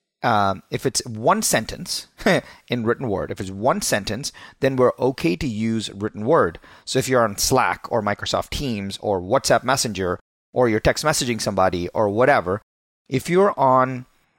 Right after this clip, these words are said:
if you're on, uh, on any system, even email, and you have a one sentence piece of communication, good to go. We are happy to use one sentence to communicate.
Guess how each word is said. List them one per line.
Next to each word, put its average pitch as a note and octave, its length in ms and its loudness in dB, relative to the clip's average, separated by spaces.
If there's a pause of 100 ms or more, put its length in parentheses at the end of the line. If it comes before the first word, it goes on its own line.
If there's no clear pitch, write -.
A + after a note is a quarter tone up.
(440)
if - 160 -6
you're E3+ 220 4
on, A#2 540 2
uh, G2+ 380 2 (280)
on A2+ 120 2
any C#3+ 160 0
system, A2+ 560 0
even C3+ 300 -2
email, A2 540 0
and A#2+ 100 -4
you A#2+ 100 -2
have A#2 140 0
a G#2 100 4
one C#3 480 0
sentence B2 1000 -2 (840)
piece - 220 0
of B2 80 -4
communication, A#2 760 -2 (440)
good E3+ 120 0
to - 60 0
go. A3 220 0 (400)
We A#2+ 160 2
are G#2+ 80 6
happy A#2 320 0
to D3+ 80 -2
use A2+ 280 -2
one A2+ 400 0
sentence A2+ 420 -2
to - 100 -6
communicate. G#2 600 -8